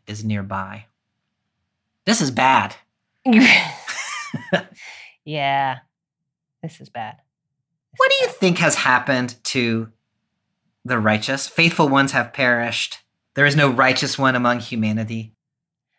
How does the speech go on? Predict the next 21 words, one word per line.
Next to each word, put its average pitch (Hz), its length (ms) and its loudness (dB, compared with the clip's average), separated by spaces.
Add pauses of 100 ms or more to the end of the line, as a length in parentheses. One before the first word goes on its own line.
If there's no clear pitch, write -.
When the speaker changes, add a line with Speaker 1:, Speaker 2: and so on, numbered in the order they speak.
(220)
Speaker 2:
My 285 360 2
first 494 460 -4
question 339 400 0
about 202 200 4
this - 140 -8
text, - 300 -4
which 202 120 -10
is 240 120 -8
a - 20 -6
little 415 240 -2
strange 190 500 -2
'cause 175 140 -6
I 180 60 0
don't 240 160 0
usually 185 360 -4
think 165 220 -8
about 147 300 0
historical 160 560 -6
setting 151 340 -8
first, 147 560 -8
but 147 280 0